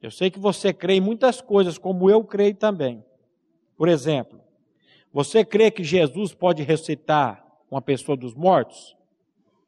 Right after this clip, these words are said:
Você crê ou não? Eu também creio. Mas o último mês aqui, nós fizemos tantos velórios aqui nessa comunidade.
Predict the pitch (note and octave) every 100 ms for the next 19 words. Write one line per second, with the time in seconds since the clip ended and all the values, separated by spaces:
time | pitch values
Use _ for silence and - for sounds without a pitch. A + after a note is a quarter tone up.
0 | _ _ _ - B2 - G#3 C4 A3+ A#2
1 | - _ _ _ _ _ _ _ _ C3
2 | C#3+ F3 G3+ B3+ A#3 E3 C#3 _ _ _
3 | _ _ _ _ _ _ _ _ _ _
4 | - C3 F3 A3 G3 - - E3 G3+ G3+
5 | A#3 A3+ F#3+ G#3+ G#3 F#3 - A3+ A#3 G#3+
6 | G#3 E3 G#3 - A3+ A#3 G#3+ B3 F3+ G3
7 | G3 - F#3 F#3 E3 F3 D#3+ C3 B2+ G3
8 | A3 -